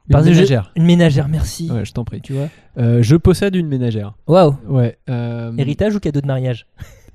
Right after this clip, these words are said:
Speaker 1: Bah, cadeau de mariage, mais c'est un héritage, on va dire, de, de mon
Speaker 2: D'accord.
Speaker 1: éducation bourgeoise qui m'a fait, euh, demander une ménagère pour,
Speaker 2: D'accord.
Speaker 1: euh, notre mariage.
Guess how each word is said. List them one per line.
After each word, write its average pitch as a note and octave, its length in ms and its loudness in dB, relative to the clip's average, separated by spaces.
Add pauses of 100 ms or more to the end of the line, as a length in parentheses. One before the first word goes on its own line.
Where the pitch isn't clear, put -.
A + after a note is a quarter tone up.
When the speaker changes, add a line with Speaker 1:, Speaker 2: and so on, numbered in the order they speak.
Speaker 1:
Bah, C#3 160 2
cadeau F#3 240 2
de F#3+ 60 -2
mariage, E3 320 -2
mais A#2+ 160 4
c'est C#3 200 -4
un B2+ 200 2
héritage, D#3+ 440 0
on G2 220 -4
va G#2 120 -6
dire, A2+ 140 -4
de, - 100 -10
de - 480 -14
mon A#2+ 80 2
Speaker 2:
D'accord. B2 180 2
Speaker 1:
éducation A#2+ 400 0
bourgeoise A#2+ 400 -10
qui - 160 -12
m'a G#2 120 -4
fait, D#3 280 -6
euh, G2+ 240 -10 (420)
demander A#2 480 -6
une C#3 120 -10
ménagère A2 440 -8
pour, - 100 -12
Speaker 2:
D'accord. A2+ 380 -4
Speaker 1:
euh, G#2+ 140 -14
notre A2 180 -14
mariage. G2 260 -12